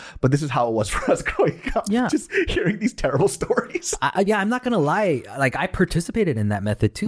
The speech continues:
Speaker 2: for
Speaker 1: Mm-hmm.
Speaker 2: sure. Because in my head was like, "Oh, that's how I got <laughs> saved."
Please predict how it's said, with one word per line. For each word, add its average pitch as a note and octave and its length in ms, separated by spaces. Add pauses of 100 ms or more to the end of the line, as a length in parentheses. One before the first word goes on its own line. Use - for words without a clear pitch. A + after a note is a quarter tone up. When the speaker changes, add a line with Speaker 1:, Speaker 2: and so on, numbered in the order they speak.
Speaker 2:
for D3 60
Speaker 1:
Mm-hmm. - 0
Speaker 2:
sure. E3 400 (600)
Because C#3 580
in D3+ 140
my C#3+ 180
head C3+ 260
was B2 320
like, A2+ 200
"Oh, D3+ 140
that's A#2+ 240
how B2+ 140
I G2 140
got - 200
<laughs> - 80
saved." - 380